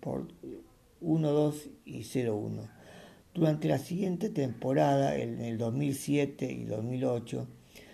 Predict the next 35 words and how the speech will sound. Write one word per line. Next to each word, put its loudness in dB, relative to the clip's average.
por 4
fin 2
se 4
dio 6
el 6
pudo 2
ascender. -2
Tuvo 4
que 4
jugar 4
la 2
promoción 0
con -4
San -2
Martín -2
de -2
Bursaco. -2
En 0
la 4
ida 4
ganó 2
en -2
La -2
Plata -2
tres -2
a 2
dos 2
y -2
en 0
la 2
vuelta 2
en -4
cancha 0
de 0
Banfield 0